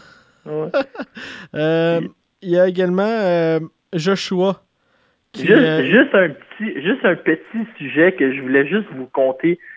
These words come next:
Speaker 1: un peu l'histoire de des fois, euh, quand on est dans la vie, quand on est trop, euh, pingre ou qu'on essaye trop d'aller chercher de l'argent, tu sais, on peut se faire jouer un petit tour en bluffant. Euh, Luis Ortiz a demandé,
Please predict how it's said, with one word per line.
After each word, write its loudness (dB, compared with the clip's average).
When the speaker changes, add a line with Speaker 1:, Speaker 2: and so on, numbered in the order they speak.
Speaker 1:
un 2
peu -2
l'histoire 2
de 0
des -2
fois, 0
euh, -4
quand -2
on 0
est -8
dans 2
la 4
vie, -8
quand -2
on -2
est -10
trop, 2
euh, 4
pingre -2
ou -12
qu'on -4
essaye 0
trop 2
d'aller 2
chercher -2
de -2
l'argent, -2
tu -16
sais, 2
on 4
peut -2
se -8
faire 2
jouer -2
un -4
petit -16
tour 2
en -2
bluffant. -4
Euh, 2
Luis 0
Ortiz 0
a 0
demandé, -2